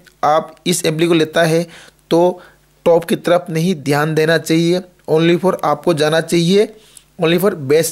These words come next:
speaker के ऊपर। तो दोस्तों बेस स्पीकर कौन सा रेंज भी इसके लिए सही रहेगा, तो अभी आ जाए तो इसका फ़ोर ohms में देखा है तो दोस्तों इसका तैंतीस सौ पचास वाट है,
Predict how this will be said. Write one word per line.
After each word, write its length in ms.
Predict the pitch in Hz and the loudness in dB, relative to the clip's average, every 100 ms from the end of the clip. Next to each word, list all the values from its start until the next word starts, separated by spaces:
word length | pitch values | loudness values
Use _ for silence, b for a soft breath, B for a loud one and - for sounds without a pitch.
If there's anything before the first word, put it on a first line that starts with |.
| - | -8
speaker 380 | - 151 147 | -6 -2 -2
के 140 | 135 135 | -2 -4
ऊपर। 280 | 123 117 - B B - | -4 -6 -8 B B 0
तो 120 | 185 | 0
दोस्तों 400 | 165 180 - 190 143 | 2 0 0 -2 0
बेस 280 | 147 180 - | -2 -2 -4
स्पीकर 320 | - 175 180 | -2 0 0
कौन 260 | 175 - 170 | -2 -2 0
सा 120 | 175 | 0
रेंज 260 | 160 165 160 | 0 0 -2
भी 120 | 170 175 | -4 -4
इसके 240 | 175 - 160 | -6 -4 -2
लिए 140 | 165 | 0
सही 320 | 165 139 160 | 0 0 2
रहेगा, 340 | 165 165 156 160 B B B | 2 2 0 -2 B B B
तो 80 | 165 | 0
अभी 360 | - 156 156 | 2 0 0
आ 220 | 175 165 175 | 0 0 0
जाए 300 | 160 156 160 B B | 0 -2 -4 B B
तो 120 | 170 170 | -2 0
इसका 260 | 170 170 175 | 0 0 0
फ़ोर 320 | - 180 190 | 0 0 0
ohms 200 | 175 175 | 0 -2
में 120 | 175 | -2
देखा 260 | 165 160 170 | -2 -2 -2
है 220 | 160 165 160 - | -2 -2 -4 -4
तो 100 | 165 | -2
दोस्तों 320 | 151 160 175 | -2 -2 -2
इसका 200 | 175 175 | 0 0
तैंतीस 460 | 170 160 156 175 175 | -2 -2 -2 -2 0
सौ 80 | 180 | -2
पचास 440 | 180 143 175 160 165 | -2 -2 0 0 0
वाट 220 | 156 151 | 0 0
है, 140 | 143 | -4